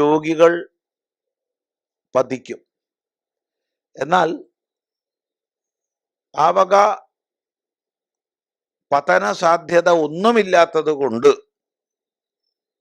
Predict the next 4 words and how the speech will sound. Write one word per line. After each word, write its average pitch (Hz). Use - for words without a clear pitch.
ഈശ്വരൻ 160
യോഗീശനാണ്, 123
യോഗീശഃ. 110
സർവകാമദഃ, 160